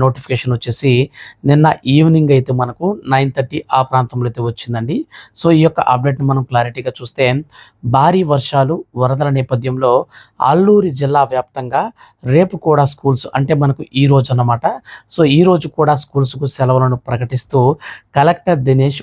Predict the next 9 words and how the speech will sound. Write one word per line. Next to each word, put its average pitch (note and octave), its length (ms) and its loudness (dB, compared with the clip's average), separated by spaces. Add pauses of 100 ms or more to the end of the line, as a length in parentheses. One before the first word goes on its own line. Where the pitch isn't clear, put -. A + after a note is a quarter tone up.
(160)
ఉత్తర్వులు B2 380 -2
ఇచ్చారు. C3 340 0 (720)
ఏలూరు F3+ 400 4 (220)
జిల్లాలోని C#3 580 2 (600)
భీమడోలు, D3 580 4 (500)
పెదపాడు, D3 560 0 (680)
మండవల్లి, D3 560 2 (520)
కైకలూరు, D3+ 560 2 (640)
ఏలూరు, D#3+ 400 4